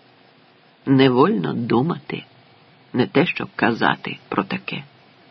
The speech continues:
Гори її вже не дуже люблять. Ще трохи помагають, але не люблять. Якщо вона ховається навіть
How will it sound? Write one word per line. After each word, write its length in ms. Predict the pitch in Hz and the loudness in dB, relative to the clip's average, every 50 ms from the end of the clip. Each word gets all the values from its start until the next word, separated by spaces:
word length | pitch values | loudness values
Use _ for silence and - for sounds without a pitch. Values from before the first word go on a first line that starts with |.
| _ _ _ _ _ _ _ _ _ _ _ _ _ _ _ _ _ _ - - | _ _ _ _ _ _ _ _ _ _ _ _ _ _ _ _ _ _ -14 -6
Гори 680 | - 135 131 175 190 233 - 214 214 208 196 185 - | -6 0 4 6 6 6 6 6 6 6 4 2 0
її 460 | - - 151 165 180 175 165 180 202 202 | -2 -4 0 2 0 0 2 2 2 2
вже 260 | 180 165 170 180 180 | 2 2 2 2 4
не 160 | 180 180 165 | 4 2 2
дуже 380 | 147 165 190 254 214 165 107 104 | 2 2 2 2 2 0 0 0
люблять. 600 | 107 - 160 190 170 - - - - - - - _ _ _ _ _ _ _ _ _ _ _ _ _ _ _ _ _ _ _ _ _ - - - - - - - - _ | 0 2 2 0 0 0 -8 -10 -14 -18 -20 -20 _ _ _ _ _ _ _ _ _ _ _ _ _ _ _ _ _ _ _ _ _ -20 -20 -20 -20 -20 -20 -20 -16 _
Ще 340 | - - - - 240 233 220 | -12 0 2 4 6 6 4
трохи 340 | 220 - 240 220 214 - 202 | 4 4 4 4 4 0 -2
помагають, 920 | 196 - 214 202 202 196 196 202 233 240 226 190 165 143 - - - - - - _ - _ _ _ _ _ _ _ _ _ _ _ _ _ | 2 4 4 4 4 4 4 4 4 4 4 4 2 0 -2 -4 -12 -20 -20 -20 _ -20 _ _ _ _ _ _ _ _ _ _ _ _ _
але 300 | - - 147 156 180 185 | 2 2 2 4 2 2
не 180 | 185 170 160 | 2 2 0
люблять. 540 | 160 147 143 139 139 - - - 160 - - _ _ _ _ _ _ _ _ _ _ _ _ _ _ _ _ _ _ _ _ _ | 0 0 0 0 -2 -4 -8 -10 -10 -12 -20 _ _ _ _ _ _ _ _ _ _ _ _ _ _ _ _ _ _ _ _ _
Якщо 300 | 143 139 139 - 156 135 | 2 2 4 4 4 4
вона 200 | 143 151 147 139 | 6 4 2 0
ховається 600 | 135 - 147 135 143 151 156 139 135 - - 143 | 2 4 4 6 6 6 4 4 2 0 0 0
навіть 340 | 139 139 139 156 180 170 | 2 2 4 4 2 2